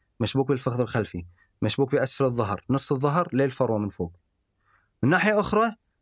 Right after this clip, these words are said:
في عندنا، آه، خط ثاني، هذا بعد مثبت علميًا، ما بين عضلة الصدر، عضلات الخواصر أو الأوبليكس يسمونها،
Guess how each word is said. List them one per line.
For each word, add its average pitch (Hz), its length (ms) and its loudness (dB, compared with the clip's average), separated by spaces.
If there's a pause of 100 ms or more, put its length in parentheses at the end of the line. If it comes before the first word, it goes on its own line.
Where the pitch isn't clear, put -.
في 165 140 2
عندنا، 147 500 2 (100)
آه، 104 480 0
خط - 320 0
ثاني، 127 300 0
هذا 143 160 2
بعد 123 160 0
مثبت 127 380 -2
علميًا، 139 460 0 (420)
ما 123 280 2
بين 127 320 0 (100)
عضلة 120 300 2 (240)
الصدر، 143 480 0 (680)
عضلات 113 360 0 (240)
الخواصر 107 680 -2 (300)
أو 95 220 0
الأوبليكس 104 800 -2
يسمونها، 120 460 -2